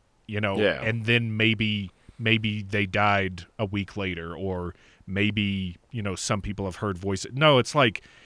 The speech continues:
Speaker 1: there were, there were multiple suicides with the Lemp Mansion. The, this whole, like, beer,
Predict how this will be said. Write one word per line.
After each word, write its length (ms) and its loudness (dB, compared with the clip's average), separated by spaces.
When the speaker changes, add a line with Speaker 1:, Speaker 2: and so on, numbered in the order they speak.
Speaker 1:
there 240 4
were, 300 6
there 160 2
were 100 0
multiple 400 0
suicides 880 4
with 140 -2
the 80 -4
Lemp 220 0
Mansion. 880 0
The, 280 4
this 200 0
whole, 460 2
like, 360 -6
beer, 500 2